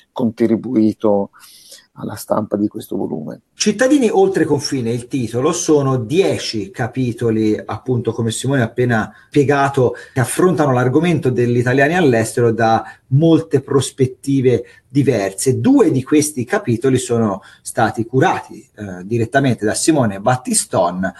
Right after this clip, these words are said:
Speaker 2: e che quindi mi dà il là a fare questa domanda. Quali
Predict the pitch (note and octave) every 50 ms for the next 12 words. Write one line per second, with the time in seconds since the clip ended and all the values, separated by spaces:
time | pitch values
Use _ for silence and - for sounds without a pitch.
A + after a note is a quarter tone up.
0 | - - - - _ - - E3 D#3+ D#3+ - - - A3+ - - D4+ D#4 A#3 E3
1 | D3 B2+ - - - D3+ D#3 D3+ E3 C#3+ F#3 F3+ F#3 - E3 E3 E3+ E3+ E3 E3
2 | E3 - - C#3 C#3 - - - D#3 D3+ D3 - - C#3 - - C#3+ C#3 C3 B2+
3 | A2+ A2 A2+ A2+ - F3+ F#3+ A3 A3+ F#3+ -